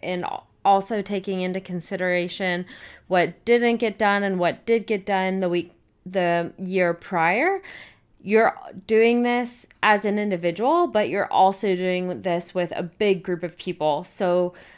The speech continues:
lots of patience to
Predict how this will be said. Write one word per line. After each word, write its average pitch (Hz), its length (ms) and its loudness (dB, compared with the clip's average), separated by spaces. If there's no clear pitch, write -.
lots 233 280 2
of 226 180 -2
patience 202 800 -4
to 175 680 -2